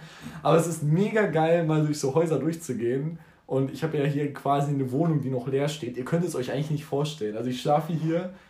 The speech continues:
in meiner Wohnung. Wir nehmen ja auch gerade in meiner Küche auf, die übrigens der einzige Raum ist, wo die Heizung funktioniert.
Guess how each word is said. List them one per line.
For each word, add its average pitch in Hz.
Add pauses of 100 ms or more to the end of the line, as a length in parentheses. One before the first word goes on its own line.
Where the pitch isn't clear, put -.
(360)
in 175
meiner 170
Wohnung. 156
Wir 151
nehmen 147
ja 143
auch 135
gerade 135
in 127
meiner 127
Küche 135
auf, 131 (540)
die 127
übrigens 135
der -
einzige 170
Raum 147
ist, 120
wo 120
die 120
Heizung 139
funktioniert. 107